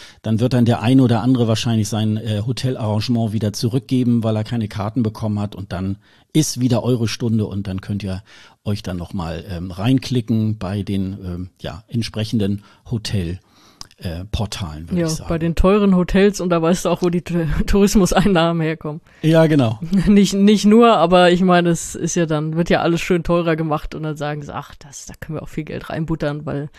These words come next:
Speaker 2: es kommen ja Leute, die lassen viel Geld hier." Ja. Was willst du machen?
Speaker 1: Es ist natürlich manchmal auch die Frage so, ne? Ähm, nach elf Jahren sieht die Welt ja auch noch mal wieder ganz anders aus und, äh, vielleicht, äh, versprechen sie sich da irgendwas, was dann vielleicht gar nicht so nachher wieder zurückkommt.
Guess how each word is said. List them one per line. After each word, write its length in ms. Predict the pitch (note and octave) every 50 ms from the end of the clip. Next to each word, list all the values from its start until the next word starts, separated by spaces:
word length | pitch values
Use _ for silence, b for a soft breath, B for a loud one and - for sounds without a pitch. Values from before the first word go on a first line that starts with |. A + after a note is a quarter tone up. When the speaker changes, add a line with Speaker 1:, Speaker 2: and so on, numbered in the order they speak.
| B B B B B B B
Speaker 2:
es 100 | - -
kommen 220 | - G#3+ A3 A3+
ja 100 | G3 E3
Leute, 320 | D#3 D#3 D3+ E3+ F3 E3+ D#3
die 120 | D#3+ D#3
lassen 280 | D3+ D3 D3+ - - D3
viel 160 | - - D#3+
Geld 240 | D3+ D#3 D3 D3 -
hier." 300 | - D#3+ D#3 D3 D3 - - - - -
Ja. 140 | - D3 - _ _ - - -
Was 160 | D#3 - -
willst 220 | D#3+ D3 - -
du 40 | D#3+
machen? 300 | D3+ D3+ C#3 B2+ D3 D3 - - - -
Speaker 1:
Es 160 | - E3 D#3
ist 100 | E3+ D3+
natürlich 320 | E3 F#3 D3+ - G3 F#3+ F3+
manchmal 280 | F3+ E3+ E3 F3+ D#3+
auch 140 | C3+ D3+ A#2+
die 140 | - D3+ C#3
Frage 440 | - - D#3 D#3 E3 F3 D#3+ D3 B2
so, 240 | G#2 A#2+ A2+ A2+
ne? 280 | A2+ A#2 C3+ E3+ G3 -
Ähm, 280 | - C3+ C3+ C3 C3+ C3+
nach 300 | C3 C3 C3 B2+ - - -
elf 320 | D#3 D3 D3+ C#3+ - -
Jahren 520 | C#3+ C3 A#2+ B2+ C#3+ E3+ F#3 F#3 F3+ F3+ D3+
sieht 280 | - C3 - D#3 C#3
die 120 | D#3+ D3+ C3
Welt 200 | D3 D#3 D#3 -
ja 80 | D#3
auch 100 | A2 D3+
noch 120 | E3 D#3 D3
mal 180 | C#3+ C3+ B2+
wieder 180 | C3 C3 C3+ B2+
ganz 360 | A2 C#3 D3+ F#3 G3 G3 -
anders 360 | - A#2+ A#2 G#2+ G2+ G#2 -
aus 400 | - A2+ A2 A2 B2 D3 D3 -
und, 380 | - A#2 B2+ B2 C3 C3 A#2+ -
äh, 260 | C3 B2+ B2+ B2 B2
vielleicht, 920 | A2+ - - - - - - D#3+ B2+ A2 G#2 G2+ A2 A#2+ A#2+ - - - -
äh, 340 | A2+ A#2+ B2 B2 A#2+ A#2 A#2 B2+ - - - - - F#2 F#2 F2+ - - - - _
versprechen 560 | - C3 A2+ - - - A#2+ C3+ - E3 D#3
sie 120 | C3+ C#3+
sich 200 | C3+ C#3 D3 -
da 180 | - D#3 C#3 C3+
irgendwas, 640 | A2+ C3 C3+ C3+ D3 C3 C3 C3+ C#3 - - -
was 180 | B2 A#2+ - -
dann 220 | - A#2 B2+ A#2+
vielleicht 460 | - - C3+ B2 B2 C3 B2+ - -
gar 120 | - B2 A#2+
nicht 180 | B2+ B2 -
so 300 | - - B2+ B2+ C#3 C#3
nachher 380 | C3+ B2+ A#2 - - C3 A#2 A#2+
wieder 180 | A#2+ A#2+ A#2+ A2
zurückkommt. 640 | - - G#2+ C3+ D3 - - - A2+ A#2 C3+ D3